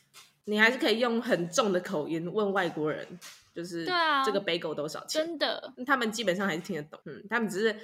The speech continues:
Speaker 1: 很，很确定你是 foreigner 这样。
Speaker 2: 因为我之前在学英文的时候，我就发现我就是很不敢讲，因为我怕我讲了之后，
Speaker 1: 嗯哼。
Speaker 2: 大家会觉得我口音很重，或是听不懂我在讲什么，然后就很糗。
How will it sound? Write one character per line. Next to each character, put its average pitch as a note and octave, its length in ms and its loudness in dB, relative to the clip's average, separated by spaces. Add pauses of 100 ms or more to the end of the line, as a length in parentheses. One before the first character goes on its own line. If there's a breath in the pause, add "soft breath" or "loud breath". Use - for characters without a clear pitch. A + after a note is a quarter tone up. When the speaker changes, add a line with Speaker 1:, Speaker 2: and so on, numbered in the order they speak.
(160 loud breath)
Speaker 1:
很， E3 260 0 (100)
很 F3+ 240 -2
确 A#3+ 240 4
定 A3 220 2
你 D#3 80 0
是 G3 160 -2
foreigner E3 580 -4
这 D3+ 60 -10
样。 - 180 -12
Speaker 2:
因 F#4+ 140 4
为 F#4+ 40 6
我 C4 120 4
之 C4+ 160 -4
前 B3+ 200 -4
在 C4+ 180 4
学 A3+ 360 0
英 C4+ 160 -2
文 A3 140 0
的 G#3+ 140 -6
时 A3 120 -4
候， A#3 260 0 (220 loud breath)
我 A#3 120 -2
就 D4 120 2
发 C#4+ 220 6
现 D4 200 -2
我 G#3 140 -4
就 B3 140 -2
是 C4+ 80 0
很 G#3+ 240 -4
不 B3+ 100 -2
敢 G#3 360 -2
讲， - 200 -4 (240)
因 C4 80 -4
为 D#4 80 4
我 B3 160 4
怕 C4 300 2
我 A3 140 0
讲 - 240 -2
了 C#3 80 -8
之 A3 160 2
后， A#3+ 100 4
Speaker 1:
嗯 - 20 2
哼。 A#3+ 40 -2
Speaker 2:
大 B3+ 100 4
家 A#3 100 6
会 B3 140 4
觉 A3 140 -4
得 G#3 80 -2
我 A3 120 0
口 G#3+ 280 -4
音 A3 100 -6
很 G#3 160 -10
重， G#3 240 -4
或 A3+ 120 -2
是 A#3 240 0 (300 loud breath)
听 C4 160 0
不 B3+ 60 0
懂 A3 140 2
我 G#3 40 0
在 G#3+ 120 2
讲 G#3 220 -4
什 G#3+ 120 -8
么， - 60 -8
然 G#3+ 100 2
后 A3+ 80 2
就 A#3 80 0
很 A3+ 260 -8
糗。 - 380 -6